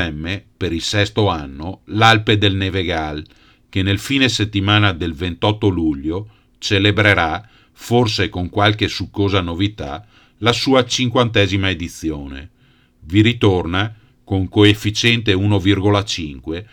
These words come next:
la pedavena Croce d'Aune del quindici settembre, valida come prima delle tre finali del C V M Nord.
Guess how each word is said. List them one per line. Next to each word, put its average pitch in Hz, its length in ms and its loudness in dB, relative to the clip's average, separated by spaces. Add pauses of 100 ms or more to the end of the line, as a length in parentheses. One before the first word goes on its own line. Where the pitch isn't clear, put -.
(260)
la 104 160 0
pedavena 123 580 4
Croce 117 400 0
d'Aune 85 640 -2
del 107 280 0
quindici 110 520 0
settembre, 80 840 -4 (420)
valida 98 680 2
come 120 300 2
prima 127 380 2
delle 90 340 -2
tre 113 200 2
finali 87 680 -4 (220)
del 107 260 0
C 135 220 -2
V 120 160 2 (120)
M 101 180 2
Nord. 73 560 -10